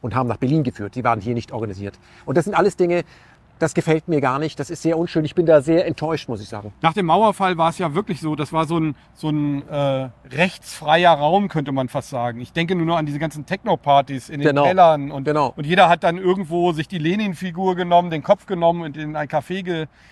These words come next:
Speaker 2: gestellt. Und, und, äh, man hat die D D R, äh, Objekte dann zu, zur Kunst, äh, gemacht. Also wirklich eine unglaublich legendäre Zeit. Vor allen Dingen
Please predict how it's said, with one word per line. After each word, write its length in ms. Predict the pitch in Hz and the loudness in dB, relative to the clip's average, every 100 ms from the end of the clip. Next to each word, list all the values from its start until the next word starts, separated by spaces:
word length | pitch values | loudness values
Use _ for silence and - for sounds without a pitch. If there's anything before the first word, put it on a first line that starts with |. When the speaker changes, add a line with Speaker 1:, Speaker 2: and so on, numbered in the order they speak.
| _ | _
Speaker 2:
gestellt. 540 | 156 - 165 165 156 | -8 -2 0 0 -2
Und, 300 | 101 147 147 | -6 -6 -6
und, 400 | 175 147 147 135 | -6 -6 -6 -8
äh, 260 | 185 143 143 - _ | -6 -4 -6 -8 _
man 100 | 139 | -4
hat 140 | 160 170 | -4 -4
die 100 | 147 | -10
D 120 | 151 | -8
D 100 | 160 | -6
R, 960 | 160 175 175 170 180 151 151 151 147 139 | 4 8 10 8 4 -2 -4 -2 -4 -6
äh, 40 | - _ _ | -12 _ _
Objekte 480 | 160 139 170 175 180 | -6 -2 0 0 -2
dann 160 | 165 143 | -4 -6
zu, 160 | 156 135 151 143 131 | -10 -16 -20 -20 -14
zur 160 | - - | -10 -6
Kunst, 460 | 190 214 - - | -4 -6 -8 -14
äh, 320 | 190 165 160 | -4 -2 -2
gemacht. 480 | 156 156 156 151 - | -2 -2 -2 -2 -10
Also 180 | 147 147 - - 185 | -10 -10 -12 -14 -8
wirklich 220 | 196 170 | -6 -6
eine 180 | 165 175 | -8 -6
unglaublich 840 | 226 247 208 170 185 208 175 - | -2 -2 0 0 0 -4 -12 -10
legendäre 520 | 170 165 170 156 196 175 | -10 -6 -6 -4 -6 -2
Zeit. 260 | 180 220 | 0 0
Vor 240 | - 156 190 | -2 -4 -4
allen 120 | 190 | -4
Dingen 160 | 202 | -8